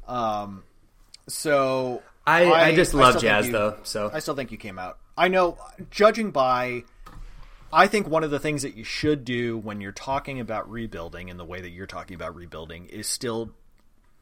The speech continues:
Speaker 1: thinking about value, and that's important, but also
Speaker 2: Mm-hmm.
Speaker 1: go for guys you like. And I know that
Speaker 2: Yeah.
Speaker 1: you like Dunning, and I know that you like Chisholm. So I think in the end, you were able to acquire two players that you like. Um, and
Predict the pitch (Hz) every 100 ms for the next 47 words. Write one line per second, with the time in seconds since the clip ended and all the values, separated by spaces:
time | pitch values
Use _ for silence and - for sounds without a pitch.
0 | - _ _ _ - 190 202 190 175 143
1 | 120 123 143 151 147 123 117 - 117 107
2 | 147 160 160 139 160 - 185 123 107 139
3 | 156 165 139 127 104 90 92 92 - 113
4 | 139 156 185 202 185 123 131 123 - 110
5 | 110 113 110 120 139 131 139 135 - 165
6 | 90 87 - 117 117 156 151 135 120 156
7 | 131 110 113 - - - - - - _
8 | _ _ _ 160 151 165 185 139 151 139
9 | 139 120 135 123 117 120 113 110 104 101
10 | 101 95 85 - - - - 123 110 104
11 | - 120 117 113 110 110 104